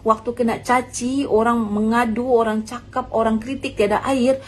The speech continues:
yang amat berhormat sendiri tanggung, yang diorang bersenang lenang semua cuci kaki. Ya. Jadi, saya akhir kata, yang amat berhormat...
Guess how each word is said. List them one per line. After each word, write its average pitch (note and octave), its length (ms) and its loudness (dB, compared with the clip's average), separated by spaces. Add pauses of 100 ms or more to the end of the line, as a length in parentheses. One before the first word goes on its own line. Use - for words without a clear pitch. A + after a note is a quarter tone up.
(260)
yang A#3+ 240 2
amat A#3+ 300 0
berhormat B3+ 420 0
sendiri A#3+ 400 -2
tanggung, B3 320 2
yang A#3 160 2
diorang B3+ 320 2
bersenang A#3+ 400 0
lenang A#3+ 240 2
semua A#3+ 320 0
cuci A3+ 240 -4
kaki. A3+ 480 -4 (480)
Ya. A#3 320 2 (400)
Jadi, A#3+ 640 0 (880)
saya A#3+ 640 2
akhir A#3+ 240 -2
kata, C4+ 720 0
yang A3+ 240 -2
amat G#3 100 0
berhormat... A3+ 680 0